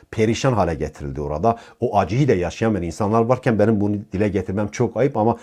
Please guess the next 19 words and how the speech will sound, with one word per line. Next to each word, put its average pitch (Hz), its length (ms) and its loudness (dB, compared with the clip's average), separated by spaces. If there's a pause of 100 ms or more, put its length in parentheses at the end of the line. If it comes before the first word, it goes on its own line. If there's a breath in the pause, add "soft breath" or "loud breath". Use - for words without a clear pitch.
(160 loud breath)
sadece 104 380 2
bilmeniz 92 360 -4
açısından 80 300 -8
söylüyorum. 90 380 -4
Zaman 87 240 0
zaman 90 260 -2
ara 85 220 -2
verip 90 280 -6
bir 90 160 -6 (280)
su, 107 400 -4 (280 loud breath)
e, 76 320 -2 (120)
sıcak 98 340 -4
su - 200 -12 (120)
içmem, - 420 -6 (160)
e, 76 40 -10
e, 78 640 -10 (380)
me-, 110 220 -2
kusura 78 320 -6
bakmayın. 67 340 -10